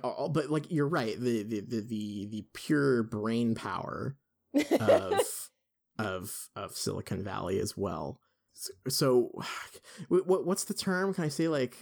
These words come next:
Speaker 1: like, Ravenclaw, but Slytherin Rising or
Speaker 2: That would
Speaker 1: something?
Speaker 2: be
Speaker 1: Like,
Speaker 2: Slitherclaw.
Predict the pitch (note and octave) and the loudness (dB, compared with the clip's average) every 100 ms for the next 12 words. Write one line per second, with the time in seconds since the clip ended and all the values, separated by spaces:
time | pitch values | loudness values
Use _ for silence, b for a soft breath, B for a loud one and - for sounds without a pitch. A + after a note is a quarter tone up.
0 | - A#2+ G#2 G#2+ B2 C#3 C#3+ C#3 C#3 C3+ | -2 -2 0 0 2 2 0 0 2 2
1 | C3 - - A#2+ C3 A#2+ G#2 G2+ A2 C3 | 0 -2 2 2 4 2 0 0 0 2
2 | D#3 D#3+ D#3+ E3 D3+ A3 B3+ D4+ E3+ A3 | 0 0 -2 -2 0 0 2 4 2 2
3 | G#3 G#3 A#3 - _ _ - - G#3 F#3+ | 2 0 -2 -10 _ _ -10 -4 -2 0
4 | F#3+ - G3 E3+ F#3 | -2 -4 -4 -2 0